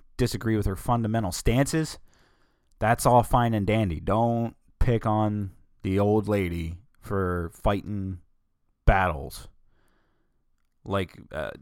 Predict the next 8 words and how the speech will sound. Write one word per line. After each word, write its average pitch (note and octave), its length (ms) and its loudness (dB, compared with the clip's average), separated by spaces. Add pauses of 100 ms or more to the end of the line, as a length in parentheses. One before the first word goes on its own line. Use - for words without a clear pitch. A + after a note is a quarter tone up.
(380)
like A2+ 220 -2
a G#2+ 60 -2
beast. G2+ 540 -2 (420)
I G#2 80 -8
mean, F#2+ 360 -6 (1500)
I, F2 180 -4 (120)
I A2+ 220 0 (160)
have G#2 420 -2